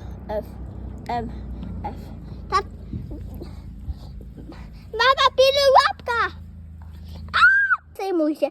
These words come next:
To tylko ma-, ja dzwoniłem do mojej mamy i ma-, mam tak, który nazywa się łapek, wiecie.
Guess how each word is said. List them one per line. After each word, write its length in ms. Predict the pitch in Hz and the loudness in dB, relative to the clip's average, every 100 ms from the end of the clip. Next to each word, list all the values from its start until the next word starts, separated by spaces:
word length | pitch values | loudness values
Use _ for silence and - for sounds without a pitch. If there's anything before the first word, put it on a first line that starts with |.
| - _ 392 | -2 _ -6
To 120 | 320 | -4
tylko 760 | 339 403 415 - 403 403 403 392 | -2 -4 -4 0 4 4 2 0
ma-, 260 | 381 403 _ - _ | -2 -4 _ -20 _
ja 100 | 311 | -12
dzwoniłem 440 | 339 392 403 440 370 | -6 -4 -2 0 0
do 120 | 403 | 2
mojej 240 | 403 427 403 | 2 2 0
mamy 220 | 349 302 - - - | 0 -2 -6 -20 -12
i 560 | 302 339 330 330 311 277 - _ _ | -6 -4 -2 -2 -4 -10 -16 _ _
ma-, 180 | 339 - _ _ | -12 -12 _ _
mam 240 | - - - | -8 -6 -4
tak, 280 | 403 381 381 | 0 0 -2
który 300 | 359 311 311 | -6 -4 -2
nazywa 380 | 294 277 269 247 | 0 0 -2 -4
się 120 | 254 | -4
łapek, 380 | 262 240 208 180 | -4 -4 -8 -10
wiecie. 300 | - - _ | -14 -20 _